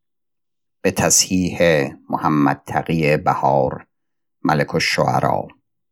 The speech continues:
خوانده شده توسط حسین عباسی. قطعهٔ یازدهم.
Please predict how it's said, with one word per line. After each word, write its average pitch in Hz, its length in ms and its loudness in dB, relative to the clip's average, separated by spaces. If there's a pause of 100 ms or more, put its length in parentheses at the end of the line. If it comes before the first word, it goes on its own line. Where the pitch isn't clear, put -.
(760)
خوانده - 400 -2
شده 90 400 0
توسط 76 640 -2
حسین 76 600 0
عباسی. - 680 -4 (1600)
قطعهٔ 98 640 2
یازدهم. 76 920 -2